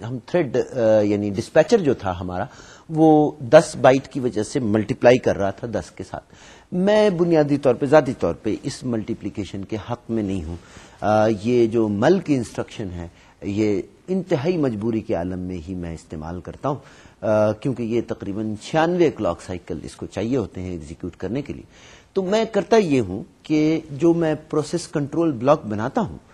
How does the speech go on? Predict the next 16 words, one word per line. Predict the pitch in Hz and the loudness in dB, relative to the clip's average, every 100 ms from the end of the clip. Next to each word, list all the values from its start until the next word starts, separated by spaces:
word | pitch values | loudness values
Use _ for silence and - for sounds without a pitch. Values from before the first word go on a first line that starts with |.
| - - _ | -20 -20 _
ٹھیک | - 113 | -18 -10
ہے، | 139 - | -10 -8
اس | - | -10
کے | - 233 | -4 -2
اندر | 220 233 | 2 2
بے | 175 190 | 2 -2
شک | - 262 | -2 -4
مجھے | 220 214 208 - | -2 0 0 0
فلر | 247 262 254 | 6 8 8
بائٹس | 165 139 120 - | 6 4 2 -4
ڈالنی | 98 95 101 | -4 -2 -4
پڑے | 90 80 76 | -4 -8 -10
تھوڑی | - 64 - | -12 -12 -14
سی، | - - - _ | -20 -20 -20 _
تھوڑی | - 147 127 | -2 -2 -2
سی | - | -6